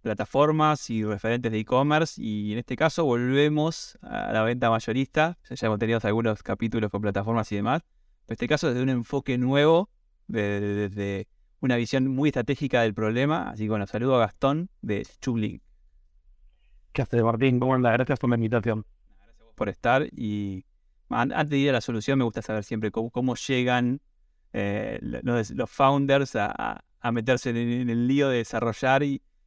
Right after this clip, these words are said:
Speaker 1: y poner una solución en el mercado.
Speaker 2: Bueno, en mi caso, eh, creo que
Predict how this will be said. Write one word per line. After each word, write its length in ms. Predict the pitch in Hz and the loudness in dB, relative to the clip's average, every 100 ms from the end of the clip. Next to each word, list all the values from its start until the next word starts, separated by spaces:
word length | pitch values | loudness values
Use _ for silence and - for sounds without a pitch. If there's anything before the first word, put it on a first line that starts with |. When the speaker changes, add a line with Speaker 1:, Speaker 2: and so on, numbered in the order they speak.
| - | -8
Speaker 1:
y 60 | |
poner 180 | 110 110 | -2 0
una 100 | 120 | 0
solución 320 | - 113 120 | 0 0 0
en 60 | 113 | 0
el 60 | 110 | 0
mercado. 360 | 107 107 101 - - _ _ - _ _ - - _ _ _ | 0 0 -2 -4 -16 _ _ -20 _ _ -20 -20 _ _ _
Speaker 2:
Bueno, 280 | 180 165 143 | 2 4 4
en 100 | 139 | 2
mi 100 | 143 | 4
caso, 880 | 170 180 202 180 165 143 127 120 113 | 4 4 4 4 6 6 4 2 2
eh, 240 | 120 117 107 | 2 2 2
creo 200 | 151 131 | 2 4
que 400 | 127 117 113 | 4 2 -2